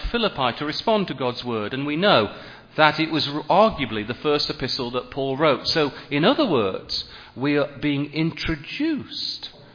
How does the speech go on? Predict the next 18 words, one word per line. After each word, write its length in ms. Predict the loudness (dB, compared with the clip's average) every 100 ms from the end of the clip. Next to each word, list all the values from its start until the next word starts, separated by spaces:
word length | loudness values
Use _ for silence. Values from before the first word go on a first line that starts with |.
| -14
to 100 | -10
faith, 280 | -4 -4 -4
hope 260 | -4 -4 -4
and 120 | -4
love, 200 | -4 -4
not 400 | -4 -4 -6 -6
in 120 | -2
one 180 | 0 -2
Corinthians 560 | -4 -6 -4 -4 -6
thirteen, 600 | -4 -4 -4 -6 -6 -4
which 180 | -4 -4
is 140 | -6 -4
where 180 | -4
we 140 | -2 -4
go 260 | -4 -4 -4
to, 420 | -6 -8 -8 -6 -8 -8 -20 _ _ _
but 120 | -2
actually 540 | -2 -2 -8 -8 -10